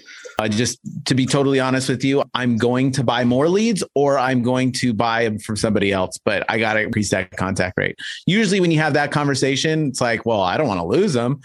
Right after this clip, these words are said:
and, and he, he'll pay more. So even if you're not going to buy more, I would at least start the conversation that way to, to create some leverage.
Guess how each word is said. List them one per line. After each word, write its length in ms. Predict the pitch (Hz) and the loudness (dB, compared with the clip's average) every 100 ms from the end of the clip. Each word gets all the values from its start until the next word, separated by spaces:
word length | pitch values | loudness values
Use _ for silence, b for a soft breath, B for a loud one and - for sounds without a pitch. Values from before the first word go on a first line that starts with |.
| B | B
and, 220 | 123 131 - | -2 -2 0
and 480 | 170 247 247 180 190 | 0 2 2 0 0
he, 300 | - 156 151 | -2 -2 0
he'll 300 | 151 135 131 _ | 2 0 -2 _
pay 140 | 143 147 | 0 0
more. 460 | 143 156 285 - - - | 2 0 0 -2 -6 -4
So 360 | - 120 113 - B B | 0 0 -2 -6 B B
even 180 | 262 254 | 2 2
if 120 | 170 | 2
you're 100 | 170 | 2
not 220 | 165 147 | 0 0
going 340 | 131 143 143 | 0 2 0
to 220 | 139 143 131 131 | 0 -2 -2 -2
buy 180 | 135 131 | 0 2
more, 300 | 127 135 131 | 2 0 0
I 200 | - 127 | 0 2
would 240 | 127 113 B B B | 0 -2 B B B
at 120 | 117 113 | -2 2
least 220 | 123 - | 2 2
start 260 | 127 120 110 | 0 0 0
the 40 | |
conversation 540 | 120 120 113 120 110 120 | 0 0 2 0 0 0
that 140 | 110 | 0
way 160 | 107 113 | 0 0
to, 180 | 104 107 | 0 -2
to 220 | - 113 | -4 -6
create 300 | - 117 113 | -2 -2 0
some 160 | - 101 | 0 2
leverage. 480 | 208 123 139 147 | 2 2 0 -2